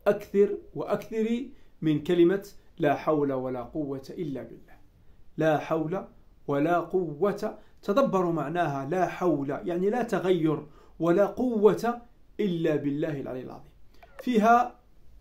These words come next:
الإسعاد يعني السعادة، وفيها الإمداد، وفيها تفريج الكرب الشداد،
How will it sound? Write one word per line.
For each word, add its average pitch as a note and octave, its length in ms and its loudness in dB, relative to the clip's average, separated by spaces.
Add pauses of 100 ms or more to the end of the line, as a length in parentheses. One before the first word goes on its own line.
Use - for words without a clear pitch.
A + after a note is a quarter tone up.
الإسعاد C#3+ 760 0 (260)
يعني C#3+ 160 -10
السعادة، C#3+ 720 -2 (360)
وفيها F#3+ 340 -2
الإمداد، E3 680 -2 (500)
وفيها G#3+ 540 2
تفريج G#3 520 -2
الكرب G3 460 0
الشداد، F3 580 -2